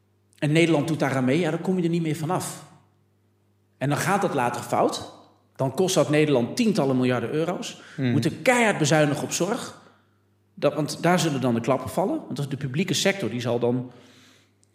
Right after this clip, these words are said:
Speaker 1: eh, die zal moeten bezuinigen. Ik bedoel, het komt uit de lengte en de breedte.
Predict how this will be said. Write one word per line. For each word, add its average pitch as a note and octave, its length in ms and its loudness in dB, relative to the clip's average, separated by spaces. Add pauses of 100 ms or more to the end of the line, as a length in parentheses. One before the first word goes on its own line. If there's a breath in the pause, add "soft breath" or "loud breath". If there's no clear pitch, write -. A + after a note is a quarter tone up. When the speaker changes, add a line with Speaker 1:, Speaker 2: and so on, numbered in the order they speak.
Speaker 1:
eh, - 340 -6
die C#3+ 80 -6
zal C#3+ 160 2
moeten C3+ 220 -2
bezuinigen. E3 480 0
Ik - 520 -20
bedoel, B2+ 160 -6
het B2 80 -8
komt D#3 140 -4
uit D3 120 2
de - 60 -4
lengte E3+ 280 0
en A2+ 60 -2
de A#2 60 -2
breedte. D3+ 340 -2